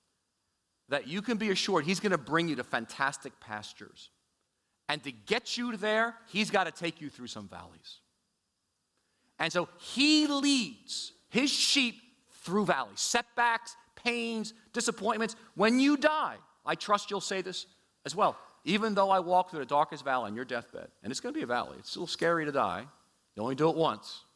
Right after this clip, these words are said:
and you'll say, "I will fear no evil, for God, you are with me.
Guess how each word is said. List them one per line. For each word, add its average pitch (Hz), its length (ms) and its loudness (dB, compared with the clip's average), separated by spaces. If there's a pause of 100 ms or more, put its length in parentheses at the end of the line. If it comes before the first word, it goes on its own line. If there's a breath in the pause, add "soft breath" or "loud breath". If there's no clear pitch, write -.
(1500)
and 110 80 -8
you'll 117 100 -2
say, 120 100 -2
"I 113 80 4
will 101 120 -2
fear 156 260 -6
no 151 160 -4
evil, 147 120 0
for 117 160 -8
God, 120 340 0
you 143 180 -10
are 139 100 -4
with 101 220 -14
me. 87 120 -18